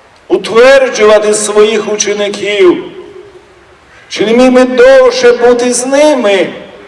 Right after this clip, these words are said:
щоб скріплювати їх?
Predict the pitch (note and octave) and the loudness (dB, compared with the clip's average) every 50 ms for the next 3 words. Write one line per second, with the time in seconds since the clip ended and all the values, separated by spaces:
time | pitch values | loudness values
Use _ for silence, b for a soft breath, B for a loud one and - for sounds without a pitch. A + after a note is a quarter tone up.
0 | - - - - _ _ _ _ _ _ _ _ _ _ _ _ - - F#3+ G3+ | -20 -20 -20 -20 _ _ _ _ _ _ _ _ _ _ _ _ -6 -4 0 0
1 | A3+ A#3 A#3 A#3 - A#3+ C#4 D4+ E4 D#4+ - A3 G#3 G3+ G3+ F#3+ G3+ F#3+ F#3+ F#3+ | 2 0 0 -2 -4 -4 0 0 0 0 0 -2 0 0 0 0 0 -2 -4 0
2 | F#3 F3 D#3+ D3 | 0 0 0 0